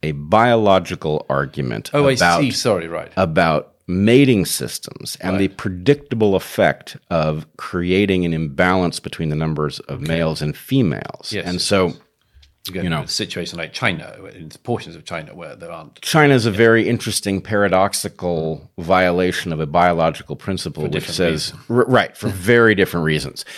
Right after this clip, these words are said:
Speaker 1: Um, but anyway, my point is just simply, we know that black men have been incarcerated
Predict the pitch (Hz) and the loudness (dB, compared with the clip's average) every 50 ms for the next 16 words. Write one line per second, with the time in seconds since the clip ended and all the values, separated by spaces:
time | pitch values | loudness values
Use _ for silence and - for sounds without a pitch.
0 | - - - - - 104 104 98 95 - - - - 127 147 160 147 107 85 73 | -18 -20 -18 -6 -2 0 0 0 0 -4 -8 -2 2 2 4 6 6 4 4 0
1 | - - - _ - 123 139 160 175 - - 156 147 135 120 110 92 - 107 95 | -2 -8 -18 _ 2 4 4 6 4 4 2 0 2 2 2 2 0 0 -2 -2
2 | - - - - 117 117 110 - - 64 50 - - - _ _ _ _ _ _ | -2 -2 0 0 0 0 -2 -4 -8 -12 -12 -12 -14 -18 _ _ _ _ _ _
3 | - 110 107 120 120 120 123 127 135 143 151 165 170 170 175 180 175 165 - _ | -6 0 2 4 4 6 6 8 8 8 8 6 6 4 4 2 0 -2 -8 _
4 | _ _ _ _ _ _ - 110 104 85 85 101 107 104 101 - - 98 95 90 | _ _ _ _ _ _ 2 2 2 4 4 4 4 6 4 2 0 -2 -2 -2
5 | 82 82 78 82 85 82 78 78 - 87 82 78 - - - 76 71 69 71 67 | -2 -4 -4 -4 -2 -2 -2 -2 0 0 0 0 -2 -4 -4 -4 -4 -4 -4 -6
6 | 65 - | -8 -12